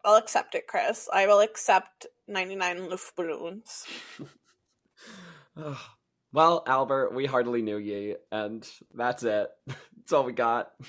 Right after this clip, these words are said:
Speaker 1: You were hot.
Speaker 2: He was.
Speaker 1: So the next contestant we're gonna talk about is also pretty hot on the dance floor, Chris.
Speaker 2: She's pretty cheetah-licious.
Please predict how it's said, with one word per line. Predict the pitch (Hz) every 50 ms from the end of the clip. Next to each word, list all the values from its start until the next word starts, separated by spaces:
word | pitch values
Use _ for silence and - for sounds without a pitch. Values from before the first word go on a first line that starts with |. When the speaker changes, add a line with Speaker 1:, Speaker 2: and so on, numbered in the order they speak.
| - _ -
Speaker 1:
You | 403 415
were | 403 339
hot. | - - 214 175 170 180 190 302 277 - - _ _ _ _ _ _ - - - - - - - - - - - - _ _ _ -
Speaker 2:
He | 107 123 110
was. | 101 101 95 90 95 95 95 - - - - _ _ _ _ _ _ _ _ _ _ _ _ _ _ _
Speaker 1:
So | - - 269
the | 254 277 269
next | 277 294 - - - -
contestant | - 427 415 - 370 359 - - - 277 226
we're | 240 240
gonna | 233 233 247 247
talk | - 254 233 226 233 -
about | - 165 165 165 180 185 185 196 - _ _ -
is | 220 226 214 202 190 180 185 180 - - - - - _ _ _ _ _ _ _ _ _ _ _ _ _ _ _ -
also | 226 233 247 302 - - - 359 330 - _ -
pretty | - 320 269 262 240
hot | 240 - 208 196 196 190
on | 180 185 180
the | 180
dance | - 170 180 175 175 196 -
floor, | - - - - -
Chris. | - - - - - - 240 - - - - - _ _ _ _ _ _ _ _ _ _ _
Speaker 2:
She's | - - - 147 147 -
pretty | - - 170 147 139 123
cheetah-licious. | 113 - 143 127 104 101 95 101 95 - - - - - - - - - -